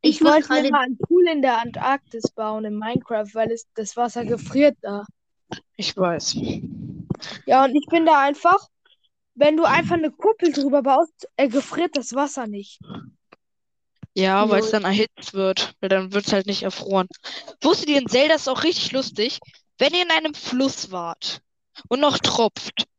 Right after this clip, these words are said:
Speaker 3: und direkt neben euch ist ein Lagerfeuer und wenn ihr dann direkt aus dem Fluss sofort ins Lagerfeuer geht,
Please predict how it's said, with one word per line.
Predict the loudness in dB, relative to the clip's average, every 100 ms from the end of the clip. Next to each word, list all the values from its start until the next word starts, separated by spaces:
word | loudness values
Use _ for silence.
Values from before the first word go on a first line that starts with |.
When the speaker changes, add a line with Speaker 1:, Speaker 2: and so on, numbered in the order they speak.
| _ 2
Speaker 3:
und | 2
direkt | 2 0 2
neben | 2 2 -2 2
euch | 4 4
ist | 2 2
ein | 4
Lagerfeuer | 4 2 0 0 0 0
und | -2
wenn | -2
ihr | 0
dann | 0 -2 -2
direkt | 0 0 2
aus | 0
dem | 0
Fluss | -2 -2
sofort | -2 -2 0 0
ins | 0 -2
Lagerfeuer | 0 0 -2 -4 -6 -6
geht, | -2 -4